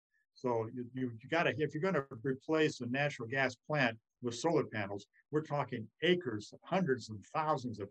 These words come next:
acres, uh, to p-, put up solar panels just to replace one natural gas plant.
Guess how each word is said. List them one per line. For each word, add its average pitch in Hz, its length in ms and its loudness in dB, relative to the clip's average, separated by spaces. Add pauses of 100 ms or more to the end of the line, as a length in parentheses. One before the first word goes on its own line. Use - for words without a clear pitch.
acres, 151 480 2 (420)
uh, 113 140 -2 (100)
to 117 120 -4
p-, 110 220 -12
put 147 120 0
up 127 120 -2
solar 147 300 4
panels 110 420 0
just 135 220 -2
to - 80 -12
replace 120 460 0
one 123 160 -4
natural 117 360 -2
gas 117 220 -4 (100)
plant. 131 240 0